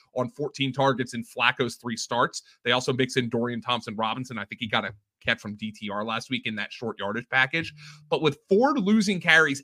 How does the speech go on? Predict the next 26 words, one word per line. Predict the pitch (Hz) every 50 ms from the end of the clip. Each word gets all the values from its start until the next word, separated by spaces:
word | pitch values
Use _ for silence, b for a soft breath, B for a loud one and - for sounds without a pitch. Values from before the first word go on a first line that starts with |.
| - -
and | 180 185 202 240 269 285 233
still | - - - 233 214 202
ceding | 208 - - 208 202 185 175 151
red | 156 156 160 143
zone | 160 160 156 143
work | 143 147 147 -
to | -
Kareem | - _ 139 139 139 135 127
Hunt, | 127 135 151 170 b b b b b _
he's | - 180 151 143
more | 170 175 185 233 269 294 277
of | 202 151
a | 143
flex | - - _ - 139 131 151 165 160 - -
option | 151 131 123 123 - 131 127
going | 123 123 117 117
forward. | - - 147 143 127
And | 123 120 117
remember, | 120 123 143 170 170 139 127 117 b b b b b
Houston | - 202 220 208 - - 156 135
just | 143 139 -
shut | - - 165 151 - -
down | 147 147 135 139 120
Derrick | 117 110 101 -
Henry. | - 156 156 123 98 76 - _ _ _ _ _ _ _ _
But | 208 240 311 339 - -